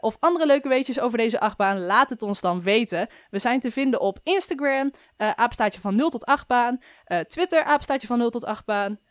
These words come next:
En jouw favoriete podcastplatform, zoals Spotify, Apple Podcast, Deezer, Pocketcast, Overcast en nog veel meer.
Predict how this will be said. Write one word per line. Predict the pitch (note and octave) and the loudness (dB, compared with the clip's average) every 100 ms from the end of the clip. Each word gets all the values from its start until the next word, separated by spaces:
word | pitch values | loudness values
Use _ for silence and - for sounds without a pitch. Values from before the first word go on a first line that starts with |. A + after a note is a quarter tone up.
| _ - | _ -6
En | G3+ G3 | -4 -4
jouw | G#3 G3+ A#3+ C#4+ | -2 4 4 4
favoriete | B3 A3 A3 F#3 G3+ - - | 2 2 -4 0 0 0 -4
podcastplatform, | - A#3 - G3 - F#3+ F3 - F#3 F#3 | -4 -4 0 -2 0 -4 -4 -2 -2 -2
zoals | E3 D3 | -6 -8
Spotify, | - - C4+ A#3 G#3 G#3 - | -6 -4 -2 2 4 4 0
Apple | C#4 C#4 | -2 -2
Podcast, | - B3 G#3+ G#3 - - - _ | -6 -4 0 0 0 -18 -20 _
Deezer, | A#3+ F#4+ D#4 C#4 C#4 | 2 4 4 0 0
Pocketcast, | G4 - - C4+ B3+ | -4 -2 4 4 4
Overcast | - D4 B3 A3+ - | 2 2 2 2 2
en | F#3 F3+ | -4 -4
nog | F3+ F3+ | -4 -6
veel | - F3+ F3+ - | -4 -2 -2 -2
meer. | F#3 G3 B3 A#3 | -4 0 2 2